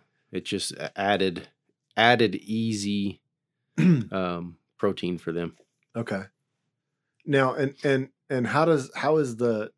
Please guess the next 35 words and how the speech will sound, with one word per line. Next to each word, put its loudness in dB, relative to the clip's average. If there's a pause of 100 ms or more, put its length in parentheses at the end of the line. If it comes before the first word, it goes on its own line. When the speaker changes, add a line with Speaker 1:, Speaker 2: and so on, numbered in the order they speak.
Speaker 2:
the -4
business -2
model -4
for -12
cattle -8
work? -14
How -8
does -8
that -10
typically, -12
where -8
does -8
the, -10 (1040)
if -10
you're, -8
if -18
you're, -12 (600)
if -20
you're -8
doing, -6 (340)
you -8
know, -8
ranching -6
or -12
whatever, -14
how -6
does -8
that -8 (960)
business -8
work? -10 (280)
Speaker 1:
There's, -4
there's -4
different -2
ways. -2 (160)
Um, -6